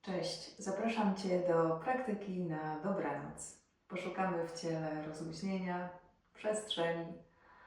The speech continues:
Zdejmiemy nagromadzone napięcie i stres. Usiądź w siadzie skrzyżnym lub w siadzie klęcznym, jak Ci wygodnie. Przymknij powieki.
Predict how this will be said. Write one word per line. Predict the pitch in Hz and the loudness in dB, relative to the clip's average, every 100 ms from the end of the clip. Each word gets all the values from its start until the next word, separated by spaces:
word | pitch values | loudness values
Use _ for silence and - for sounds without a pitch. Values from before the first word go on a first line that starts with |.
| - - - - | -20 -20 -20 -10
Zdejmiemy | 190 185 190 185 185 170 165 160 160 151 | -2 4 4 4 2 0 2 2 0 -2
nagromadzone | 147 214 214 180 170 - 76 | -2 -2 0 0 -2 -4 -6
napięcie | 147 - - 180 165 - 165 156 160 - - - | -8 -10 -8 -8 -8 -8 -8 -8 -10 -14 -18 -16
i | 156 139 | -14 -14
stres. | - - - - - - - - _ _ _ _ _ _ | -14 -16 -14 -14 -10 -10 -10 -18 _ _ _ _ _ _
Usiądź | - - 185 160 165 - - | -12 -8 -6 -4 -6 -8 -10
w | - | -8
siadzie | 214 220 240 | -4 -2 -2
skrzyżnym | - - 196 165 196 277 240 | -4 -4 -4 -2 -2 0 2
lub | 202 - | 0 -2
w | |
siadzie | - 175 165 | -6 -6 -6
klęcznym, | 160 156 151 147 170 160 165 - - | -8 -8 -8 -8 -6 -4 -6 -8 -8
jak | 175 170 170 - | -2 -2 -2 -8
Ci | 175 165 165 | -10 -8 -8
wygodnie. | 160 151 147 143 151 156 - - _ _ _ _ _ _ _ _ _ _ _ _ _ _ _ _ | -6 -4 -4 -6 -8 -10 -14 -20 _ _ _ _ _ _ _ _ _ _ _ _ _ _ _ _
Przymknij | - 190 180 - 165 160 160 | 0 2 2 -2 -4 -4 -4
powieki. | 208 180 156 151 196 226 262 | -4 -2 -4 -6 -6 -6 -6